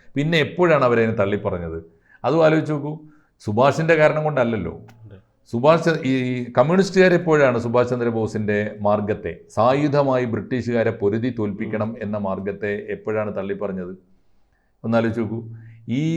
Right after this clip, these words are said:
Speaker 1: ജപ്പാൻ വന്ന് സോവിയറ്റ് യൂണിയനെ ആക്രമിക്കുമ്പോഴാണ്.
Speaker 2: അതെ, അതെ.
Speaker 1: അപ്പോൾ സോവിയറ്റ് യൂണിയനെ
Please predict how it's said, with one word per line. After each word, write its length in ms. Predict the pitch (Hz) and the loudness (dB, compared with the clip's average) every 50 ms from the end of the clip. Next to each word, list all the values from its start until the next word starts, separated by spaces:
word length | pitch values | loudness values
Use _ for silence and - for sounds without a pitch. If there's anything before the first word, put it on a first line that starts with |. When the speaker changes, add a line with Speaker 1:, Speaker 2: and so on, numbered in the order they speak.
| 165 165 160 156 147 135 131 - - 107 101 | -2 -2 -2 -2 -2 -4 -4 -6 -6 -4 -2
Speaker 1:
ജപ്പാൻ 380 | 117 117 113 - - 165 175 175 170 175 | -2 -2 0 0 2 2 2 2 2 0
വന്ന് 180 | 165 165 156 - - | 0 0 -2 0 0
സോവിയറ്റ് 400 | 139 147 156 185 190 160 156 180 | 2 2 4 4 2 2 2 2
യൂണിയനെ 220 | 170 160 156 156 147 135 | 2 2 2 0 0 0
ആക്രമിക്കുമ്പോഴാണ്. 720 | - 143 135 135 123 117 123 110 98 87 80 76 71 78 - 107 | 0 0 -2 -2 -2 -4 -2 -2 -2 -2 -4 -6 -10 -12 -16 -18
Speaker 2:
അതെ, 120 | 104 101 95 - 98 | -18 -18 -20 -20 -20
അതെ. 120 | 95 95 - _ _ - | -20 -20 -20 _ _ -12
Speaker 1:
അപ്പോൾ 140 | - 104 98 - - | -10 -10 -10 -8 -6
സോവിയറ്റ് 420 | 95 123 165 208 226 233 - - 190 | -4 -2 0 2 2 0 2 2 2
യൂണിയനെ 220 | 175 165 156 151 | 2 2 2 2